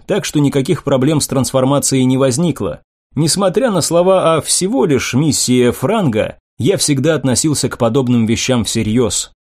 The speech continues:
Рост силы и уровней отнюдь не делает меня бессмертным. Я закинул в рот очередной кристалл и с усилием проглотил. Активация боевой формы требовала немало маны,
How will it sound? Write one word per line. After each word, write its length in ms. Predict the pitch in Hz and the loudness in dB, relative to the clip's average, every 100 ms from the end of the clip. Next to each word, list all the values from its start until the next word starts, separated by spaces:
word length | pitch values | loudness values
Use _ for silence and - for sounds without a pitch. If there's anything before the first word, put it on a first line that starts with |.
| _ _ - | _ _ -4
Рост 480 | 127 175 143 - | 0 2 0 -4
силы 340 | - 156 151 139 | -2 2 4 2
и 140 | 139 | 2
уровней 640 | 147 226 233 185 214 208 92 | 2 2 2 2 2 2 0
отнюдь 600 | 95 113 117 220 233 - | -2 0 0 0 -2 0
не 160 | 143 | 0
делает 400 | 120 165 190 160 | 2 2 2 2
меня 260 | 127 139 170 | 0 0 0
бессмертным. 880 | 151 151 - 180 214 117 104 87 - _ _ _ _ _ - | -2 -2 -2 -2 -2 -4 -6 -8 -10 _ _ _ _ _ -12
Я 280 | 101 170 151 | -2 0 2
закинул 500 | 143 - 160 147 123 | 0 0 0 2 2
в 80 | |
рот 260 | 127 151 - - | 2 0 0 -4
очередной 540 | 131 135 131 127 117 | -2 0 2 2 2
кристалл 560 | 117 120 - 175 180 170 | 0 0 0 2 2 0
и 180 | - | -2
с 100 | 156 | 0
усилием 560 | 151 135 170 151 139 123 | 0 0 0 2 2 2
проглотил. 680 | 127 123 127 120 143 117 - _ _ - | 0 2 0 0 0 0 -4 _ _ -6
Активация 680 | 113 - 135 156 - 127 | -4 0 0 0 2 2
боевой 380 | 113 127 127 139 | 2 2 2 0
формы 400 | 123 170 139 107 | 2 2 2 0
требовала 580 | 95 143 131 131 131 107 | 0 0 2 2 2 2
немало 520 | 95 139 139 117 104 | 2 2 2 2 2
маны, 520 | 113 156 160 101 85 | 2 0 0 -2 -6